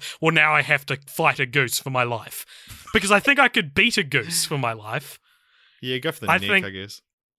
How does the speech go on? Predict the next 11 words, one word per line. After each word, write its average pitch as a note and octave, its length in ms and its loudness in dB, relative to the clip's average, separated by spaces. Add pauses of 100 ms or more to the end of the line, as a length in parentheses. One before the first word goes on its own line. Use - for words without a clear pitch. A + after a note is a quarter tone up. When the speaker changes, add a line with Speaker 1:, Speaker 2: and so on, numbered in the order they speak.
Speaker 1:
Yeah, E3 440 2
I F3+ 140 2
think A#3 240 0
I G#3+ 80 6
could F#3+ 160 -4
defeat F3 400 0
a F#3 80 0
goose, A#2 420 -6 (300)
but F#3 100 4
I E3 140 4
don't, D#3+ 400 0